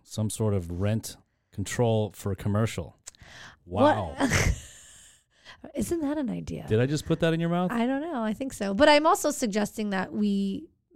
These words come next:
Speaker 2: you know, look at, if you're gonna have something sit vacant for this long, then, you know, you'll be paying into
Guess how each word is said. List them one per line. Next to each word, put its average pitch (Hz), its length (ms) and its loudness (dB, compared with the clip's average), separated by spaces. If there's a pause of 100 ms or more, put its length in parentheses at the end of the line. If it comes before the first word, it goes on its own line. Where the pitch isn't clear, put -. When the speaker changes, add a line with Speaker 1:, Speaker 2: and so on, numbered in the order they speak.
(260)
Speaker 2:
you 233 120 -4
know, 208 120 4
look 214 260 0
at, 196 260 4 (300)
if 208 140 -4
you're 214 120 4
gonna 233 220 2
have 254 180 4
something 262 340 -2
sit 277 200 0
vacant 226 580 -2 (640)
for 208 200 0
this 220 240 2
long, 202 560 -2
then, 190 340 -4 (140)
you 190 160 -4
know, 180 140 -2
you'll 185 200 0
be 208 120 0
paying 208 380 -4
into 185 540 -6